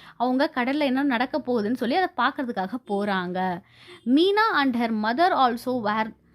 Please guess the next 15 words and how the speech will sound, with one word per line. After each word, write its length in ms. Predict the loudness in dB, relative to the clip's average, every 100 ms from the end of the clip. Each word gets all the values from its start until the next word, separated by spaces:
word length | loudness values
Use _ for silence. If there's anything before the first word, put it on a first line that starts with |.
| _ 0
were 260 | 4 4 2
also 340 | -2 -2 -2 -4 -4
with 160 | -4 -4
them. 140 | -2
அவங்க 300 | 0 0 -2
கூட 280 | -2 0 2
மீனாவும் 560 | 2 2 2 2 2
அவங்க 160 | 2 2
அம்மாவும் 340 | 0 0 0
என்ன 140 | 0 -2
பண்றாங்க, 340 | -2 -2 -2
கூட 320 | -2 -4 -4 -4
போறாங்க. 640 | -4 -2 -2 -4 -4 -6 -8 -18 _ -20 -20 _ _ _ _ _ _ _ _ _ _ _ -16 -2
The 80 | 0
sea 480 | 0 -2 -2 0